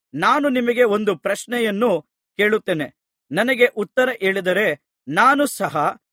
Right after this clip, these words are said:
ಯಾವ ಅಧಿಕಾರದಿಂದ ಇದನ್ನು ಮಾಡುತ್ತೇನೆಂಬುದನ್ನು ನಿಮಗೆ ಹೇಳುತ್ತೇನೆ. ದೀಕ್ಷಾಸ್ನಾನ ಮಾಡಿಸುವ ಅಧಿಕಾರವು ಯೋಹಾನನಿಗೆ ಪರಲೋಕದಿಂದ ಬಂದಿತೋ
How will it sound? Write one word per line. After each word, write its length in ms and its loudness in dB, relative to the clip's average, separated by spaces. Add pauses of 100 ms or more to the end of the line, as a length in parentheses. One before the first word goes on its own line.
(200)
ಯಾವ 360 2 (160)
ಅಧಿಕಾರದಿಂದ 800 2 (520)
ಇದನ್ನು 440 4
ಮಾಡುತ್ತೇನೆಂಬುದನ್ನು 1200 0 (420)
ನಿಮಗೆ 400 4 (140)
ಹೇಳುತ್ತೇನೆ. 600 0 (720)
ದೀಕ್ಷಾಸ್ನಾನ 680 -2 (160)
ಮಾಡಿಸುವ 720 -2 (380)
ಅಧಿಕಾರವು 840 2 (240)
ಯೋಹಾನನಿಗೆ 840 2 (440)
ಪರಲೋಕದಿಂದ 840 2
ಬಂದಿತೋ 640 -2